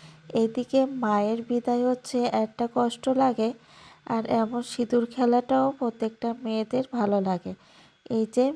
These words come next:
আমার বর এসে আবার আমাকে একটু সিঁদুর মাখিয়ে দিল, তারপরে আমরা সবাই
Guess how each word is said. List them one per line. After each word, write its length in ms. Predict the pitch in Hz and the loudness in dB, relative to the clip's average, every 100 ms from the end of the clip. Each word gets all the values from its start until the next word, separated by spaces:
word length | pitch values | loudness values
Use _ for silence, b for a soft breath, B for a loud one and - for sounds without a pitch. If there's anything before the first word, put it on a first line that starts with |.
| 302 _ | -8 _
আমার 260 | - 208 220 214 | -6 -2 -2 2
বর 260 | 214 202 | 2 2
এসে 280 | 208 208 - | 0 -2 0
আবার 260 | 247 240 240 | 2 2 0
আমাকে 440 | 220 208 202 220 | 0 -2 -4 -6
একটু 240 | 220 - 247 | -6 -6 -4
সিঁদুর 360 | - 240 240 | -4 -4 -4
মাখিয়ে 480 | 226 233 233 247 247 | -2 -4 -2 -2 0
দিল, 220 | 247 240 302 - B B | 0 0 -2 -4 B B
তারপরে 460 | 208 202 - 226 269 | 2 2 -2 -4 -2
আমরা 360 | 269 247 226 262 | -2 -2 -2 -2
সবাই 520 | - 214 208 214 | 2 4 4 2